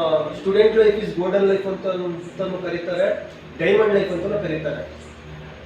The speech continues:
ಆ, ನಾವು ಸುಮ್ನೆ ಕಾ-, ಕಾಲೇಜಲ್ಲಿ ಪಾಠ ಮಾಡ್ಬೇಕಾದ್ರೆ ಹುಡುಗರಿಗೆ ಡಿಸಿಪ್ಲಿನ್ ಹೇಳ್ತೀವಿ, ಅಟೆಂಡೆನ್ಸ್ ಇರ್ಬೇಕು ಅಂತ ಹೇಳ್ತೀವಿ, ಇತ್ಯಾದಿ, ಇತ್ಯಾದಿ, ಇತ್ಯಾದಿ ಹೇಳ್ತೀವಿ. ನಾವು ಕೂಡ ಕಾಲೇಜು ವಿದ್ಯಾರ್ಥಿಗಳಿದ್ದಾಗ ನಾವು ಕೂಡ,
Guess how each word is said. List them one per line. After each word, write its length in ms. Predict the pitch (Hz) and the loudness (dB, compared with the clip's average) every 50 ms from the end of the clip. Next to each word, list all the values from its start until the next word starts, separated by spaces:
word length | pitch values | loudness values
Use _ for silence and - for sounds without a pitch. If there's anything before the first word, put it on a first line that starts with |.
| - - - - 156 | -18 -18 -14 -10 -6
ಆ, 280 | 160 160 160 156 156 | -4 0 2 4 4
ನಾವು 240 | 156 160 170 180 175 | 4 2 0 -2 -2
ಸುಮ್ನೆ 280 | 202 202 214 220 - - | -2 0 2 2 2 4
ಕಾ-, 560 | 196 180 175 165 160 160 160 156 - - - | 2 2 4 4 4 4 4 4 2 0 -2
ಕಾಲೇಜಲ್ಲಿ 400 | 175 180 196 196 214 202 - - | -2 -2 -2 0 0 -2 0 0
ಪಾಠ 100 | 202 208 208 208 | 2 2 4 4
ಮಾಡ್ಬೇಕಾದ್ರೆ 500 | 202 196 196 190 196 196 196 196 202 196 | 4 2 0 0 -2 -2 -2 0 0 -2
ಹುಡುಗರಿಗೆ 360 | 190 190 190 190 190 196 196 | -2 -2 -2 0 0 0 0
ಡಿಸಿಪ್ಲಿನ್ 460 | 185 180 170 - 190 - - 190 185 | -2 -2 -4 -4 -6 -6 -6 -8 -6
ಹೇಳ್ತೀವಿ, 380 | 185 180 180 185 185 180 190 190 | -6 -8 -8 -6 -6 -6 -4 -2
ಅಟೆಂಡೆನ್ಸ್ 440 | 175 151 - 175 175 165 185 - 185 | -2 -2 -2 -4 -6 -8 -8 -8 -8
ಇರ್ಬೇಕು 340 | 185 165 165 175 170 175 180 | -10 -8 -8 -10 -10 -8 -8
ಅಂತ 140 | 170 165 | -8 -6
ಹೇಳ್ತೀವಿ, 580 | 170 175 170 170 160 170 170 175 175 175 175 - - - - - - - - - - - - 160 165 | -6 -8 -8 -8 -6 -6 -6 -6 -6 -6 -8 -6 -6 -6 -6 -6 -6 -8 -8 -8 -10 -10 -8 -8 -8
ಇತ್ಯಾದಿ, 400 | 160 165 190 190 190 - 185 180 | -6 -2 2 2 2 2 2 -4
ಇತ್ಯಾದಿ, 320 | 180 - 190 185 180 180 | -6 -6 -4 -4 -4 -4
ಇತ್ಯಾದಿ 420 | 180 170 - 175 175 170 - 202 202 | -4 -6 -6 -6 -6 -6 -4 -2 -2
ಹೇಳ್ತೀವಿ. 520 | 185 175 175 175 170 160 151 139 135 - - - - - 147 | -2 -2 -4 -4 -6 -6 -6 -6 -8 -10 -12 -18 -16 -6 -2
ನಾವು 260 | - - 170 180 180 | 0 0 0 0 -2
ಕೂಡ 140 | - - 196 | 0 0 0
ಕಾಲೇಜು 800 | 185 - - - 175 180 180 180 180 180 190 190 185 185 185 170 - - 165 | 0 0 0 -2 -2 -2 -4 -4 -6 -6 -8 -8 -8 -8 -8 -10 -10 -8 -10
ವಿದ್ಯಾರ್ಥಿಗಳಿದ್ದಾಗ 920 | 170 160 151 190 185 175 170 175 170 175 170 160 - 170 170 170 202 208 | -10 -6 -4 -2 -2 -2 -2 -2 -4 -8 -8 -8 -10 -10 -10 -8 -6 -6
ನಾವು 300 | 190 180 170 175 185 196 | -4 -4 -4 -4 -4 -4
ಕೂಡ, 200 | - 190 196 | -4 -2 0